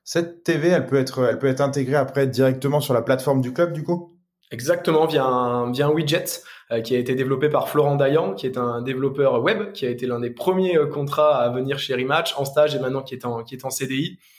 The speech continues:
Speaker 2: qui a créé d'ailleurs le player vidéo Rematch, qui n'a rien à envier au, au meilleur player, franchement, euh, on est très très fiers de ça, c'est quand même la base de Rematch, c'est pouvoir regarder des vidéos. Et donc, on peut intégrer, bien évidemment, un widget du club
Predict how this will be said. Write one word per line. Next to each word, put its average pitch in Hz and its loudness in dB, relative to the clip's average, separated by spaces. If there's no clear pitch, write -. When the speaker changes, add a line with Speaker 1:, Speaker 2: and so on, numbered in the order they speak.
Speaker 2:
qui 139 0
a 127 4
créé 151 0
d'ailleurs 143 4
le 120 -2
player 170 2
vidéo 139 -2
Rematch, 147 -4
qui 143 -8
n'a 135 2
rien 226 2
à 214 2
envier 180 2
au, 151 2
au 147 2
meilleur 160 0
player, 156 0
franchement, 151 0
euh, 127 0
on 127 -2
est 123 -2
très 185 -2
très 175 -6
fiers 151 2
de 147 4
ça, 175 0
c'est 180 -2
quand 147 2
même 139 0
la 135 4
base 147 2
de 147 2
Rematch, 160 0
c'est 127 -8
pouvoir 123 -2
regarder 127 -2
des 123 0
vidéos. 120 -10
Et 127 2
donc, 147 2
on 143 0
peut 151 2
intégrer, 151 0
bien 156 2
évidemment, 131 0
un 143 2
widget 147 0
du - -14
club 160 2